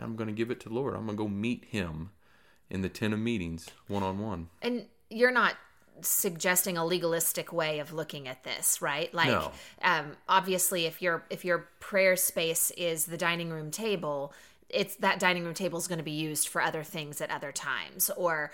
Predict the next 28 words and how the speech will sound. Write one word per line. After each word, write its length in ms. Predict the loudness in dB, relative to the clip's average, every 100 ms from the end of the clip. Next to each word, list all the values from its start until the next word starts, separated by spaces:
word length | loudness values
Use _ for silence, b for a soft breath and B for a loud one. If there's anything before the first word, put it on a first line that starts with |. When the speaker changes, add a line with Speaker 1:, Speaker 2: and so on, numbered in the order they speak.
| B B -20 _ _ -16 -2
Speaker 2:
and 140 | 0 4
I, 240 | 4 4 4
I 120 | 4
say 260 | 6 8
this 240 | 8 6 4
because 380 | 4 2 0 0
it's 180 | 2
tripped 340 | 2 2 0 -2
me 200 | 0 0
up 120 | -2
before, 400 | -8 -8 -8 -8
because 280 | -8 -4 2
I'm 180 | 4 4
such 460 | 4 4 2 -2
a, 400 | -2 -2 -2 -4
um, 640 | -6 -6 -6 -10 -16 -18 -20 _ -14 -14 B B B B B B
I 100 | 2
like 240 | 4 4
to-do 320 | 2 0 2 4
lists, 360 | 4 4 2
I 120 | 2
like 240 | 4 4 2
checklists, 680 | 0 0 0 0 0 2 0
I 120 | 0
like 260 | 0 -2
organization. 800 | -2 -2 -2 -2 0 0 0 -4
And 160 | -4 0
so 400 | 2 2 -2